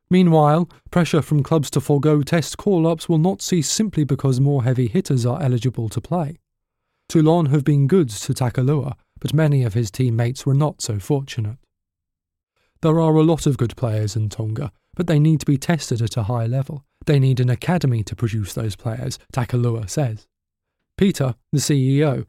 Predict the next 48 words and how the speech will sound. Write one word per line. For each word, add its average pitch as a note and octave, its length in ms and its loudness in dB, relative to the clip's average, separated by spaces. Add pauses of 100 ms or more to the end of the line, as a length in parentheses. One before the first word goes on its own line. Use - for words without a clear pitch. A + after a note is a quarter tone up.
(240)
is D#3+ 100 -2
trying D3 280 2
to C3+ 80 -2
build C#3+ 300 0
something A2+ 380 -4
like G#2+ 240 -10
that. - 320 -10 (840)
Dan C#3 280 4
Leo C#3 340 4
and D3+ 120 4
Hale C3 260 2
T-Pole B2 480 0
from C3+ 200 0
Pacific C3+ 460 -2
Rugby C3 260 0
Players B2+ 400 0
Welfare C#3 520 0
are C#3+ 80 4
working C3+ 460 2
to C3+ 100 -2
make A#2+ 220 -2
that A#2+ 200 -4
happen. C#3+ 400 -6 (580)
Money E3+ 340 4
is C#3+ 160 2
a C#3 60 2
big C3 220 0
thing. B2 360 -6 (240)
I'm F3 160 4
not F3 180 0
too - 260 0
worried D#3+ 340 0
about G#2+ 400 -6
it. F3 160 -10 (180)
I D#3 80 2
have C#3 140 2
to D3 100 0
spend C#3+ 320 2
out C3 200 0
of C3+ 100 0
my C3+ 180 2
own F3 220 2
pocket C3 340 -4
to - 180 -4
be C3+ 140 2
available B2 540 0
for C3 120 -2
Tonga. D#3+ 460 -2